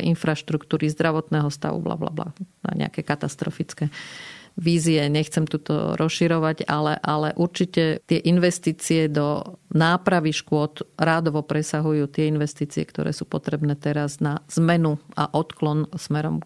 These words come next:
teda k menej, eh, uhlíkovo náročným technológiám alebo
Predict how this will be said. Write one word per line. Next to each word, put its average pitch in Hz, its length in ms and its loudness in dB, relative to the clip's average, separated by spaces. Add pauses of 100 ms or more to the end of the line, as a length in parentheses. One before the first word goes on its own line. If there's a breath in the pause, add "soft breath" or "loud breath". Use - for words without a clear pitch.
(140)
teda 151 320 -6
k - 60 -16
menej, 151 300 2 (120)
eh, - 960 -8
uhlíkovo 151 480 -2
náročným 147 480 -2
technológiám 147 640 -2
alebo 151 320 -2